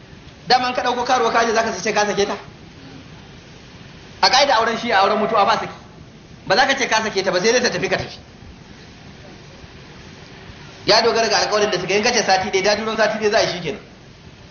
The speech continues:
In sati ya ƙare sai kai gaba ta yi gaba. Har dadiron jima'i ɗaya.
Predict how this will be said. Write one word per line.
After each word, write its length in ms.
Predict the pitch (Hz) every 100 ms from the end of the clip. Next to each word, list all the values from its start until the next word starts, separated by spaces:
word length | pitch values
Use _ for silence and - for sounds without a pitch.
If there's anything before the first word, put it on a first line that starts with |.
| - -
In 140 | 208
sati 220 | 233 233
ya 80 | 240
ƙare 260 | 240 240 208
sai 120 | 208
kai 120 | 202
gaba 160 | 160 180
ta 80 | 165
yi 60 |
gaba. 180 | 123 104 - - - - - - - -
Har 140 | 220 254
dadiron 380 | 247 247 247
jima'i 340 | 220 196 185 160
ɗaya. 160 | 117